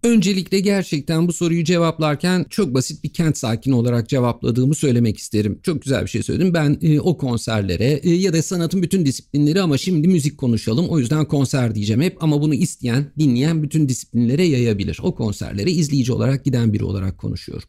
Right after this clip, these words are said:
Burada şu çok önemli. Az önce saydığın şeylerin içinde çok önemli maddeler var. Aslında bu maddelerin üzerinde biraz düşünmek lazım.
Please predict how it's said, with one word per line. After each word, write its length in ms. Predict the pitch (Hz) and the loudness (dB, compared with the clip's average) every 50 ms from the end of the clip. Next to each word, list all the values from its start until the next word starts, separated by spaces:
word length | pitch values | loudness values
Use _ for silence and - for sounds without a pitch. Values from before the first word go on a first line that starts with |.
| _ _ - | _ _ -10
Burada 680 | 214 208 160 156 160 202 277 294 240 196 185 - - 160 | -6 -2 0 2 4 4 4 4 4 2 0 0 -2 -4
şu 340 | 160 - - - 214 185 - | -6 -4 -4 -4 -4 -4 -2
çok 260 | - 196 180 - 139 | -2 -2 -2 0 0
önemli. 300 | 131 127 120 120 120 - | 0 2 2 2 2 2
Az 180 | - 156 143 | 2 0 2
önce 400 | 175 180 170 151 170 165 139 - | 2 2 2 2 2 0 0 -2
saydığın 560 | 143 - - 139 135 143 143 135 156 165 170 165 | -6 -6 -6 -4 -2 -2 0 2 2 2 2 2
şeylerin 480 | - - 151 143 135 147 147 147 151 | 0 0 0 0 2 2 2 2 2
içinde 640 | 143 117 - - - 120 117 110 117 123 147 151 143 | 2 0 -2 0 2 2 2 4 2 2 0 0 0
çok 320 | - 185 180 175 - - | -2 -2 -2 -2 0 2
önemli 340 | 143 131 147 151 151 165 175 | 4 4 4 4 4 4 4
maddeler 560 | 165 139 113 117 110 110 117 107 107 104 104 | 2 2 0 0 0 0 0 0 0 -2 -4
var. 220 | 101 92 78 90 92 - | -6 -6 -6 -6 -6 -4
Aslında 480 | 131 139 - - - 160 156 156 147 | -4 -4 -4 -2 0 0 0 2 2
bu 80 | 165 185 | 2 2
maddelerin 560 | 175 151 135 120 117 127 123 123 120 117 117 | 2 2 0 -2 -2 -2 -2 0 0 0 0
üzerinde 460 | 117 110 117 117 110 117 120 117 113 | 0 0 0 0 2 2 2 2 2
biraz 300 | 107 113 117 117 117 107 | 0 0 0 -2 -2 -2
düşünmek 460 | 104 90 - - 113 110 107 104 - | -4 -6 -2 0 0 2 0 0 -4
lazım. 320 | - 82 80 - - - | -6 -8 -6 -8 -8 -10